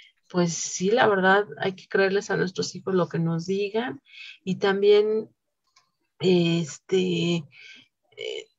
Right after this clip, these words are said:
de las escuelas, también cuentan algunos con psicólogos, pero, pero yo creo que no hay el suficiente personal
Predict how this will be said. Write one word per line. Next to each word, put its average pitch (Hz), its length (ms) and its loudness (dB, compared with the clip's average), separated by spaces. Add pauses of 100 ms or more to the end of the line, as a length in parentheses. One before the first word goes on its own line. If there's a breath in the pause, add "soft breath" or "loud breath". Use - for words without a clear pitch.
(120)
de 180 340 4
las 202 220 10
escuelas, 214 760 2
también 202 300 0
cuentan 214 360 4
algunos 196 400 0
con 160 600 -4
psicólogos, 185 720 2
pero, 190 220 2
pero 196 120 2
yo 208 100 6
creo 214 160 2
que 202 140 -2
no 190 160 0
hay 190 180 0
el 190 80 -4
suficiente 185 580 -8
personal 180 600 -2